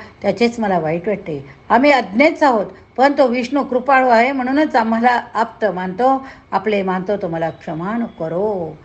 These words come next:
परीक्षिता, यमाचे हे भाषण ऐकून त्याच्या दूतांना आश्चर्य वाटले, समाधानही वाटले. तेव्हापासून हरिभक्तांच्या वाटेत जात नाही. हरिभक्तीचे हे रहस्य आहे. मलय पर्वतावर तप करीत असलेल्या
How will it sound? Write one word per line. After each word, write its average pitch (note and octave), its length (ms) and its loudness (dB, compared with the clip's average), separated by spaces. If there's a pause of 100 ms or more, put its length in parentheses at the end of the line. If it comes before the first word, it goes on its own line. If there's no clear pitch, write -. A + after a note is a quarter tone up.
(240)
परीक्षिता, A#3+ 640 0 (300)
यमाचे D#4+ 460 2
हे D4 80 0
भाषण C4+ 420 0
ऐकून G#3 320 -4
त्याच्या B3 320 -2
दूतांना A#3 500 -2
आश्चर्य G#3+ 580 -2
वाटले, G3+ 440 0 (340)
समाधानही G3+ 600 0
वाटले. D3+ 580 -6 (640)
तेव्हापासून F#3+ 640 -2
हरिभक्तांच्या A3+ 840 2
वाटेत F#3+ 380 2
जात G3 140 4 (100)
नाही. A3+ 360 0 (320)
हरिभक्तीचे C4+ 600 2
हे G#3 120 2
रहस्य G#3 340 2
आहे. B3 300 4 (300)
मलय C4+ 360 4
पर्वतावर A3+ 680 2
तप F#3+ 240 -6
करीत C#4 440 0
असलेल्या G#3+ 600 2